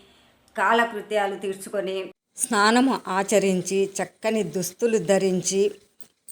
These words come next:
పూజా కార్యక్రమంలో నిగ్నమం కావాలి. శుభ్రంగా ఇల్లు వాకిలి శుభ్రం చేసుకొని, పూజ రూమ్ శుభ్రం చేసుకొని, పూజ గదిలో మంచిగా ఒక వెంకటేశ్వర స్వామి, లక్ష్మీదేవి ఉన్న ఫోటో పెట్టుకొని, ఒక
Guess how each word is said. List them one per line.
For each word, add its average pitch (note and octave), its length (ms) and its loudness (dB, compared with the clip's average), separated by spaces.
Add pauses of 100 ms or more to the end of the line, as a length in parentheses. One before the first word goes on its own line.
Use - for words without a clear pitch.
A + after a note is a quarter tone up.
(120)
పూజా A3+ 280 4
కార్యక్రమంలో F3+ 920 2
నిగ్నమం F#3+ 520 2
కావాలి. D#3 380 0
శుభ్రంగా G3 380 -4
ఇల్లు G3 340 -4
వాకిలి G3 520 -2
శుభ్రం G#3 480 -4
చేసుకొని, F#3+ 600 -8 (380)
పూజ A3 160 -2
రూమ్ A3+ 300 -2
శుభ్రం G#3 480 -4
చేసుకొని, F#3 600 -10 (600)
పూజ B3 180 -2
గదిలో G#3+ 640 0 (1120)
మంచిగా G3+ 440 -4
ఒక G3 200 0 (500)
వెంకటేశ్వర A3 640 0
స్వామి, G3+ 420 -2
లక్ష్మీదేవి G3+ 720 -4
ఉన్న F#3 340 -6
ఫోటో G#3+ 420 -4
పెట్టుకొని, F3+ 640 -8 (120)
ఒక - 100 -16